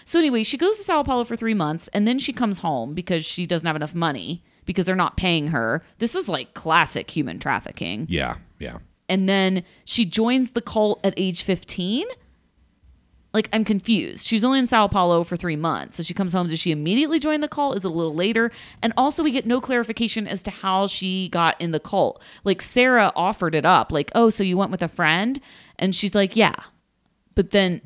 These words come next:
Speaker 1: like,
Speaker 2: Which is meaning, who knows? Yeah.
Speaker 1: more details, please. Anyway, then she married this cult guy at seventeen, and he was thirty-four. But then when does she go to China for modeling? Because we know from that modeling site where she posted her whole story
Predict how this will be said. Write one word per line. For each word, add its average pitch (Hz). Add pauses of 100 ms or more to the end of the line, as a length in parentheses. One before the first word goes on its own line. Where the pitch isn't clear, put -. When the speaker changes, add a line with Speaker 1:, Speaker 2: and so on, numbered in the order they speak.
Speaker 1:
like, 185
Speaker 2:
Which - (440)
is 90
meaning, 80
who 87
knows? 69
Yeah. 277
Speaker 1:
more 359
details, 262
please. 240 (840)
Anyway, 170
then 226
she 349
married 233
this 175
cult -
guy 147
at 156
seventeen, 165
and 165
he 185
was 175
thirty-four. 151 (320)
But 254
then 269
when 294
does 349
she 330
go 302
to 262
China 277
for 175
modeling? 117
Because 175
we 208
know 202
from 202
that 175
modeling 190
site 160
where 170
she 175
posted 170
her 156
whole 170
story 170